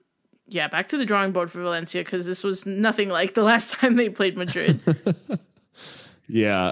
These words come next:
Speaker 2: Um, yeah. When you look at the names, uh, for,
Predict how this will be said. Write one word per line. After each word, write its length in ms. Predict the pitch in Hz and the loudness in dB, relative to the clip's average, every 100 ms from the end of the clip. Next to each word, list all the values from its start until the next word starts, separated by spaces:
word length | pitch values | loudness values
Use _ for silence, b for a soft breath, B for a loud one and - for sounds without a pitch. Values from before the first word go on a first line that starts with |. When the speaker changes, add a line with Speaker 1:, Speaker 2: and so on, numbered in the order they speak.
| - | 0
Speaker 2:
Um, 960 | 101 101 98 92 90 90 87 85 80 - _ _ _ _ _ _ _ _ _ _ _ _ _ - _ | 0 2 2 2 0 0 -2 -4 -6 -10 _ _ _ _ _ _ _ _ _ _ _ _ _ -20 _
yeah. 380 | 120 143 113 92 - | 2 2 2 0 0
When 220 | 147 160 | 2 4
you 120 | 160 | 4
look 240 | 156 175 | 4 2
at 100 | 208 | 2
the 80 | 147 | 2
names, 760 | 113 107 110 92 87 - - - - | 0 2 0 0 -4 -4 -8 -10 -12
uh, 840 | 53 87 95 87 82 76 71 57 - | -4 0 2 2 0 0 -2 -4 -8
for, 540 | - 104 95 90 78 | -4 -2 2 2 0